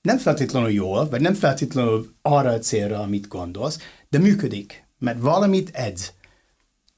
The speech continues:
Ha feladnak, és nem érdekel az,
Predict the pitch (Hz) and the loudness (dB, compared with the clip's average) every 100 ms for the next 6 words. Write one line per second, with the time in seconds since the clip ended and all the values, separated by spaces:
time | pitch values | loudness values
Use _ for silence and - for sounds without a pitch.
0 | _ 143 - 262 220 117 104 143 202 - | _ -4 0 2 4 2 0 -4 -6 -14
1 | _ 135 - 190 156 123 98 98 101 101 | _ -4 2 2 4 2 -2 -6 -6 -6
2 | 139 - - 110 | -6 -8 -8 -8